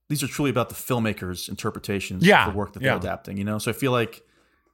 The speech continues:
Speaker 1: he should be the looming presence, but you don't hear from him.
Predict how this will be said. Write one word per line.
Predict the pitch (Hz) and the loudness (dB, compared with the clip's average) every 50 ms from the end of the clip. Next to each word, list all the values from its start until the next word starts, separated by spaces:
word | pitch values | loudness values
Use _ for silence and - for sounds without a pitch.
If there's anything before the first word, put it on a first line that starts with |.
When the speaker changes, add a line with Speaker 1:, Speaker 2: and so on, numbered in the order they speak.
| _ _ _ _ _ _ | _ _ _ _ _ _
Speaker 1:
he | - 156 165 | 0 0 2
should | - 160 131 | 2 2 4
be | 135 131 | 4 4
the | 120 117 | 4 2
looming | 110 117 127 120 117 107 104 | 2 2 2 2 2 2 0
presence, | - - 131 120 117 - 101 95 - - - - - - | 0 0 2 2 2 0 -2 -4 -4 -4 -4 -4 -6 -4
but | - 110 | -2 -2
you | 107 107 | 0 0
don't | 107 95 | -2 -4
hear | - - 110 104 | -4 -2 -2 -2
from | - - 104 | -2 -4 -8
him. | 92 87 80 69 | -8 -8 -10 -10